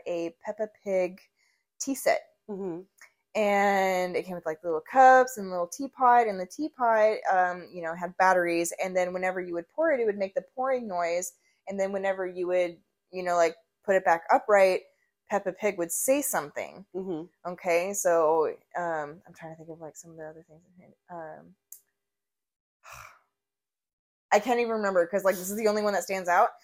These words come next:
Speaker 1: Um, <laughs>
Speaker 2: <laughs>
Speaker 1: okay, but it was, like, tea party related things.
Speaker 2: Yeah.
Speaker 1: Okay.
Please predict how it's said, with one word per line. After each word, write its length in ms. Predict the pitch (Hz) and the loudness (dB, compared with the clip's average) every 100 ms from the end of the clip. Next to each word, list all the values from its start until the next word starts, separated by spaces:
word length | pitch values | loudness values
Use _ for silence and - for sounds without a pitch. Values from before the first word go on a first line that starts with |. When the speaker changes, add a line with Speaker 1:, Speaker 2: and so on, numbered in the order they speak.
| - - - | -20 -18 2
Speaker 1:
Um, 540 | 226 233 196 185 190 220 226 | 6 10 10 10 6 6 4
<laughs> 180 | - 359 - | 6 4 2
Speaker 2:
<laughs> 140 | - - | -4 4
Speaker 1:
okay, 460 | - - 240 269 - _ | 6 8 8 8 4 _
but 100 | - | 10
it 40 | 302 | 10
was, 120 | 302 | 10
like, 160 | 302 - - - | 8 6 -10 -4
tea 180 | - 311 | 0 2
party 340 | 208 202 202 | 6 6 6
related 580 | 196 196 170 170 180 180 | 2 4 4 4 0 -2
things. 440 | 170 156 165 175 - | -4 -4 -6 -6 2
Speaker 2:
Yeah. 280 | 359 - 175 | 4 4 2
Speaker 1:
Okay. 400 | 180 165 165 190 | 2 4 4 0